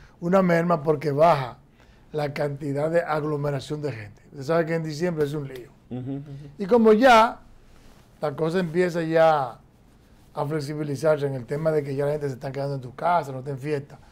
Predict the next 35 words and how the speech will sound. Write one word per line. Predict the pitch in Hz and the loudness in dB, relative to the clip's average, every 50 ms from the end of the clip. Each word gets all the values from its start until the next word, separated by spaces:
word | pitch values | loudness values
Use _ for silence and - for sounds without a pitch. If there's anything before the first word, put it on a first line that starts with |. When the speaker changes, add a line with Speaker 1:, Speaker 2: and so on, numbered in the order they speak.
| - - - | -20 -20 -20
Speaker 1:
Entonces | - - 202 196 185 | -12 -4 -2 0 2
yo | 180 185 180 | 2 2 0
estoy, | 160 175 185 185 185 185 185 - - | 0 0 0 0 0 0 -2 -6 -10
estoy | - 156 143 147 175 175 170 | -8 -10 -6 -4 -4 -2 -2
confiado | 175 170 143 147 165 165 156 147 143 143 | -2 -4 -2 0 0 2 2 2 2 0
en | 143 143 | -2 -4
que | 139 147 139 131 120 - - _ _ - _ _ _ | -2 -2 -4 -4 -4 -8 -16 _ _ -20 _ _ _
dentro | - 160 156 160 165 | -8 -6 -2 0 2
de | 165 160 | 2 0
poco | 139 135 175 190 190 175 185 190 175 180 - - - - _ _ | 0 2 2 2 2 2 0 -2 -2 -4 -8 -16 -20 -20 _ _
prácticamente | - - 165 151 175 180 156 165 160 160 160 165 147 156 151 | -6 -6 -4 -2 -2 -2 -2 -2 -2 -2 -2 -2 0 -2 0
no | 151 | 0
estaremos | 151 147 - 156 147 151 147 143 139 139 | -2 -2 -2 -2 -2 0 -2 -4 -4 -4
hablando | 135 135 143 147 143 143 | -4 -4 -4 -4 -2 -2
de | 143 139 | -2 -2
coronavirus. | 151 139 135 131 123 117 120 120 131 - - - | -4 -6 -4 -6 -6 -8 -10 -14 -18 -20 -20 -14
Ahora | - 135 139 143 139 143 | -4 -2 0 0 0 -2
con | 139 151 147 139 | -4 -4 -6 -6
el | 127 - | -6 -4
cólera | 160 156 160 156 147 147 | -4 0 0 2 0 0
hay | |
que | 139 147 127 | -2 -6 -8
preocuparse, | - 139 120 131 120 - 120 113 - - 131 | -8 -10 -12 -12 -16 -16 -18 -20 -18 -20 -20
¿no? | - - | -20 -12
Speaker 2:
Sí, | - 131 120 117 | -8 -4 0 0
hay | 113 117 | 0 0
que | 117 123 123 | -2 -6 -8
con-, | 127 135 131 | -8 -8 -8
preocuparse | 127 - - 151 160 208 196 - - 139 139 139 - 160 | -6 -4 -4 -4 -4 -4 -8 0 0 0 0 0 -6 -10
y, | 151 - 202 156 | -10 -6 -6 -8
y | |
sobre | - - 156 143 135 139 123 | -2 2 2 4 4 2 0
todo | - - 156 170 190 160 127 113 104 104 - - _ _ _ _ - _ - - _ _ _ - - | -2 2 4 6 6 6 6 4 0 -2 -6 -12 _ _ _ _ -20 _ -20 -20 _ _ _ -10 -2
ponerle | 143 147 147 143 151 165 190 208 220 214 214 196 | 2 2 2 4 2 2 2 4 4 4 4 6
atención | 185 170 170 - - 147 135 123 123 - - 147 151 165 185 190 208 214 214 | 4 4 2 2 -2 -2 -2 -2 -6 -8 -4 -2 -2 0 -2 -2 -4 -8 -10